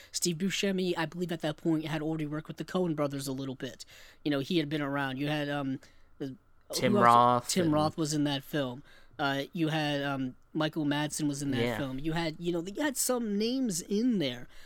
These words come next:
Speaker 1: but someone like Kevin Smith or Robert Rodriguez, these were no-name actors. That Kevin Smith, I know specifically on Clerks,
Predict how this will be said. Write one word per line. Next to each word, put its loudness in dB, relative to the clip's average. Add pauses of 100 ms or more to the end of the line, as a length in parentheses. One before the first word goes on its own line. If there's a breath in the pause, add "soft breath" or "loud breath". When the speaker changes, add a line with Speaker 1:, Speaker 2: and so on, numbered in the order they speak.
(220 soft breath)
Speaker 1:
but 0
someone 2
like 0 (420)
Kevin 2
Smith -2
or 0
Robert -2
Rodriguez, -2
these -2
were -2
no-name 0
actors. -6 (380 soft breath)
That -2
Kevin 0
Smith, -4
I 2
know -2
specifically -6 (100)
on 0
Clerks, -6